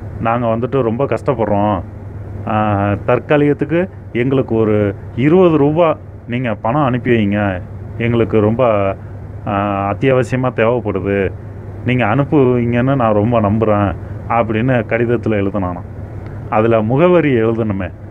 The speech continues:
அந்த முகவரியில கடவுள், மேலோகம், சொர்க்கம், வானம் அப்படின்னு முகவரியை எழுதி தபால் பெட்டிக்குள்ளார போட்டுட்டானாம்.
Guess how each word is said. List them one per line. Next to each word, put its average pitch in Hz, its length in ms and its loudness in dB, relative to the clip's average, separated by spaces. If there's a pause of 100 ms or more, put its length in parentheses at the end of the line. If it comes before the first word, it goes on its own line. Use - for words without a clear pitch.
(120)
அந்த 104 160 2
முகவரியில 127 760 4 (800)
கடவுள், 123 580 2 (520)
மேலோகம், 113 720 2 (380)
சொர்க்கம், 127 760 -2 (960)
வானம் 117 500 0 (680)
அப்படின்னு 113 560 0 (840)
முகவரியை 117 480 4
எழுதி 107 440 2 (520)
தபால் 127 400 0
பெட்டிக்குள்ளார 104 640 -2
போட்டுட்டானாம். 101 500 -4